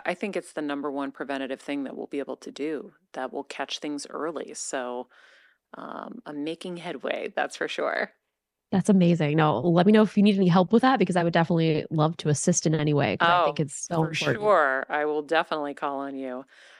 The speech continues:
Speaker 2: Yeah.
Speaker 1: Um, thank you so much. I'm glad
Speaker 2: Yeah,
Speaker 1: you're
Speaker 2: no, thank
Speaker 1: okay.
Speaker 2: you.
Speaker 1: All right, friends, I hope this reminds you to listen to your body and not think you're crazy, and go get checked whenever your body is sending you signals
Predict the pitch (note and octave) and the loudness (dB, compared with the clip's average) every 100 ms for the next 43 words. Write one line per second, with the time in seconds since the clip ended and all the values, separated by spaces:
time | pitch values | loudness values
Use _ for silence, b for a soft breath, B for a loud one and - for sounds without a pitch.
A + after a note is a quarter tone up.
0 | b G#3 E3 A#2 D3+ D3+ D3 D3 - - | b 2 4 4 0 -2 -8 -10 -6 0
1 | G3+ G#3 E3+ - F3 F3 E3 E3 - - | 0 -2 -6 -4 -2 0 2 2 -2 -6
2 | - - _ _ _ _ _ _ _ E3+ | -10 -12 _ _ _ _ _ _ _ -6
3 | D#3 D3 D#3+ F#3 B3 D#3+ D#3 - E3+ D3 | -4 0 2 2 2 0 0 0 0 0
4 | B3+ A3+ - _ _ _ _ _ E3 D#3+ | -2 -6 -12 _ _ _ _ _ -8 -6
5 | - D#3 D#3 D#3+ E3 E3 - D3+ D3+ D3 | -6 -8 -6 -8 -6 -8 -8 -8 -8 -6
6 | D3 D3+ - C#3+ C#3 - D3+ C3+ C3 C3 | -8 -8 -10 -12 -12 -12 -8 -6 -6 -8
7 | - C#3+ C#3+ C#3+ - D3+ C#3+ D3 C#3 C3+ | -10 -6 -4 -4 -8 -8 -8 -10 -10 -10
8 | C3+ C3 C3+ B2 B2+ C3 _ _ C#3+ C3+ | -12 -12 -12 -14 -16 -18 _ _ -18 -14
9 | C3 B2 C3 A#2 - D3 D#3 - F#3 F3+ | -12 -12 -12 -16 -18 -16 -16 -14 -16 -14
10 | F3+ - - - - - D3+ b b b | -16 -14 -14 -14 -14 -16 -18 b b b
11 | b b - D3+ C#3+ C3+ C3+ - - C#3 | b b -18 -14 -12 -12 -14 -14 -10 -10
12 | - - C3+ C#3 C3+ C3 C3+ B2+ A#2+ B2+ | -12 -16 -14 -12 -12 -14 -12 -12 -12 -12
13 | C3 C3 - E3+ E3+ E3 D#3+ - C#3 C#3 | -12 -12 -10 -10 -10 -12 -12 -10 -10 -10
14 | C3+ C#3 D3+ - | -12 -12 -12 -14